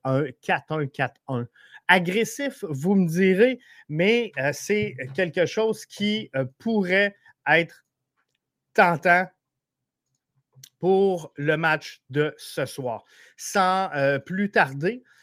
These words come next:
on va aller voir le réel onze de départ du C F Montréal ce soir.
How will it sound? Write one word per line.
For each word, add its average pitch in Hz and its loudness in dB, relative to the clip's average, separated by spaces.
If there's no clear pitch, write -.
on 135 -2
va 185 0
aller 165 2
voir 170 -2
le 143 -2
réel 160 0
onze 156 -4
de 131 -2
départ 147 -2
du 135 -12
C 147 -6
F - -20
Montréal 135 -4
ce - -12
soir. 156 -6